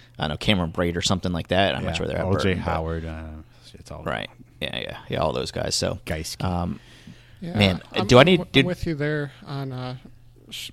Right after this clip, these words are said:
Speaker 3: play defense against Chicago. I'm not sold on Trubisky yet, but I'm not playing Green Bay's defense against Chicago. They,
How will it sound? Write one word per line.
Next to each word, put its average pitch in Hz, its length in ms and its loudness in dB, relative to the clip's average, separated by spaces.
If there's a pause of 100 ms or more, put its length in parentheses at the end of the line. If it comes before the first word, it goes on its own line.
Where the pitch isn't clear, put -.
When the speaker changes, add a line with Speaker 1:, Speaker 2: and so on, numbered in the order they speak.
(120)
Speaker 3:
play 151 200 -4
defense 147 480 -6
against 143 220 -6
Chicago. 139 420 -4
I'm 143 100 -4
not 143 200 -6
sold 143 260 -4
on 135 100 -4
Trubisky 139 440 -6
yet, 143 180 -4
but 131 100 -6
I'm 127 160 -6
not 135 240 -6
playing 127 280 -6
Green 131 220 -6
Bay's 131 220 -4
defense 127 400 -10
against 143 200 -12
Chicago. 135 400 -8
They, 147 240 -8